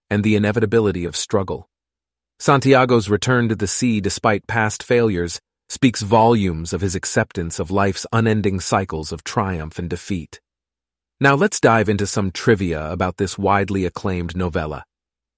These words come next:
Did you know that Hemingway's time living in Key West in Cuba inspired the narrative?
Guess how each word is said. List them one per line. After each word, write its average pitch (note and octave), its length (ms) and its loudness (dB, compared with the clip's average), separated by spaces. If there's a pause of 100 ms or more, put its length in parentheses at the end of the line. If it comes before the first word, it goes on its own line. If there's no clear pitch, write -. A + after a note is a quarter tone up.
(260)
Did A#2+ 160 2
you C3+ 100 6
know B2+ 220 6
that A#2 140 4
Hemingway's A2+ 480 2
time A2 320 0
living A2 260 4
in G2+ 100 0
Key A2+ 200 0
West G#2+ 280 0
in F#2+ 120 0
Cuba G#2+ 440 0
inspired A2 640 2
the G#2 80 2
narrative? A2 560 -2